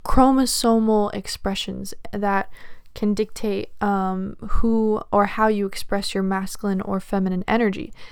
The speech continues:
And that's just science. So realistically, not everyone's going to fit perfectly in a binary. And similarly, we're also aware that epigenetics within the womb can, uh, definitely enhance a certain sexuality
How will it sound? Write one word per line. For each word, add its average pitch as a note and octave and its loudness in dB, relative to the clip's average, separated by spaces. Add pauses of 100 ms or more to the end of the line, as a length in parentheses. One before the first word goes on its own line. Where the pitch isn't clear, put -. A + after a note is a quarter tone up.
(260)
And A3+ -2
that's D4+ 0
just A#3+ -2
science. B3 -4
So G#3+ -2
realistically, B3+ 0
not G#3 2
everyone's G#3+ 0
going G3+ 0
to F#3+ -6
fit - -4
perfectly G3+ -2
in F#3 0
a F#3 -2
binary. G#3+ 0 (580)
And G#3 -2
similarly, A3+ -2
we're G3+ -4
also B3 0
aware G#3 0
that F#3+ -8
epigenetics G#3 -2
within G3 -2
the F#3 0
womb G3 0 (520)
can, G#3+ 0
uh, G3+ -2 (440)
definitely A3 -4 (160)
enhance G#3+ 0
a G#3 -6
certain G3 -4
sexuality G3+ -2